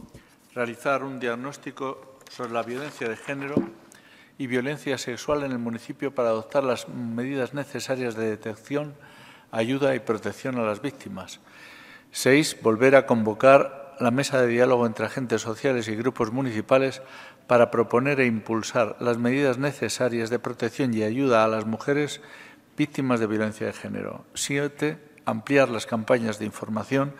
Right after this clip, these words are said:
y sensibilización contra la violencia de género a los centros de mayores y centros de día para concienciar y detectar posibles víctimas de violencia machista.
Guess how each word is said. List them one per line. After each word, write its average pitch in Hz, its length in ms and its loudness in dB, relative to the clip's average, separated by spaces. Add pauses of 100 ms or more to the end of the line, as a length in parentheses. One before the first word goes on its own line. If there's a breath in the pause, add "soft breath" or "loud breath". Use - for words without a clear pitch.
(520 loud breath)
y 143 120 0
sensibilización 131 1120 0 (460 loud breath)
contra 110 300 -2
la 107 40 -2
violencia 113 340 -4
de 110 60 -4
género 143 460 -2
a 131 60 4
los 110 160 -2
centros 127 280 -6
de 127 100 -2
mayores 123 500 -2 (420 loud breath)
y 110 120 -8
centros 147 380 -2
de 110 140 2
día 131 420 -4 (280)
para 131 200 4
concienciar 135 640 -2
y 117 60 -4
detectar 120 540 0
posibles 120 400 -6
víctimas 135 440 -4
de 113 60 -4
violencia 113 380 -6
machista. - 520 -8